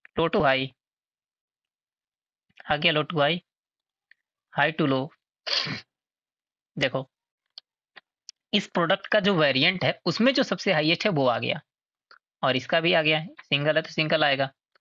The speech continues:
और न्यू अराइवल पे करेंगे तो जो लास्ट में ऐड हुआ होगा लेटेस्ट, ये वो आ जाएगा। यहाँ पे देखो क्या है, updated add clause not found। अच्छा जी,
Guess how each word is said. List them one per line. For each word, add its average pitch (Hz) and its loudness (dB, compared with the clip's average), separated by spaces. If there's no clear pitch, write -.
और 156 2
न्यू 170 0
अराइवल 151 2
पे 156 2
करेंगे 147 0
तो 180 -2
जो 180 2
लास्ट 143 2
में 160 2
ऐड 151 2
हुआ 151 2
होगा 156 2
लेटेस्ट, 131 0
ये 143 -2
वो 131 2
आ 123 2
जाएगा। 131 0
यहाँ 135 0
पे 139 -4
देखो 139 -4
क्या 139 -2
है, 139 -4
updated 160 0
add 165 2
clause 139 0
not 143 0
found। 143 -4
अच्छा 139 -2
जी, 151 -4